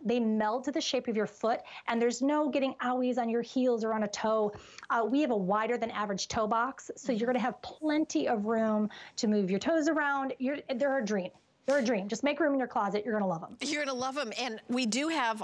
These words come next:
Speaker 2: whole and half sizes.
Speaker 1: Yeah.
Speaker 2: So I have sizes five,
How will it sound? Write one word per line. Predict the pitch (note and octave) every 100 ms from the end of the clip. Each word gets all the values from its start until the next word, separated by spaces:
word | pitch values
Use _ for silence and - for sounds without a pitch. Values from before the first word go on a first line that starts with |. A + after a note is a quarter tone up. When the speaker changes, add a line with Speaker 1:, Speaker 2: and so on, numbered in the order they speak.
| -
Speaker 2:
whole | - B3+ B3 C4+ B3
and | A3+ A3+ A3+
half | G3 A3+ G#3
sizes. | - G#3+ G3+ G3 - - - - - - -
Speaker 1:
Yeah. | G#3
Speaker 2:
So | F#3+ B3
I | G3
have | B3+ A3+
sizes | - A3+ G#3 A3 - - -
five, | - G#3+ G#3 A3 C4+ F#4